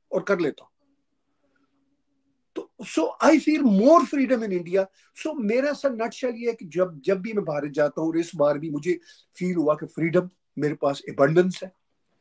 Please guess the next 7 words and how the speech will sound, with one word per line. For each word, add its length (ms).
मेरे 180
पास 180
civilization 800
abundance 760
है, 80
मेरे 160
पास 300